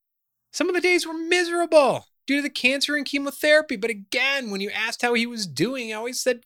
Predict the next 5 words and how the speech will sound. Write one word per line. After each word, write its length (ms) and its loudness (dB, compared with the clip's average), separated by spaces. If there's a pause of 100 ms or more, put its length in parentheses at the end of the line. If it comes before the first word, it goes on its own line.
"Fantastic." 1120 0 (320)
That 100 -4
was 280 -4
his 340 -2 (240)
choice. 880 -2